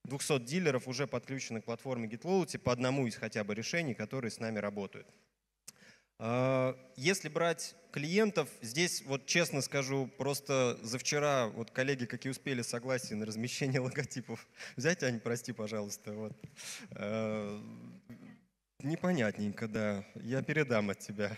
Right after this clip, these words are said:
<laughs> большое "фу". Вот, э, ну, на самом деле, это слайд для того, он, что есть клиенты, которые работают, ну, относительно недавно с нами, а есть там, например, как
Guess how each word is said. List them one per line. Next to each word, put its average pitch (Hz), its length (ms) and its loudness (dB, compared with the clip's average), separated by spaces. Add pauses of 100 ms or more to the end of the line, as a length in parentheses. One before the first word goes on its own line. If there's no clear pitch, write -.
<laughs> - 140 -14
большое 123 520 -2
"фу". 165 260 -8 (500)
Вот, 123 420 2
э, 123 640 4
ну, 170 180 2
на 147 140 4
самом 185 300 6
деле, 170 220 2
это - 120 -6
слайд 170 240 0
для 143 120 -6
того, 208 480 -2
он, 139 160 0
что 160 580 2 (120)
есть 170 340 -4
клиенты, 151 420 -4
которые 143 400 -6
работают, 139 520 -4
ну, 139 120 2
относительно 139 600 -4
недавно 143 460 0
с - 100 -4
нами, 113 300 0
а 101 60 0
есть 143 260 -4
там, 131 120 -2
например, 123 400 -2
как 113 140 -10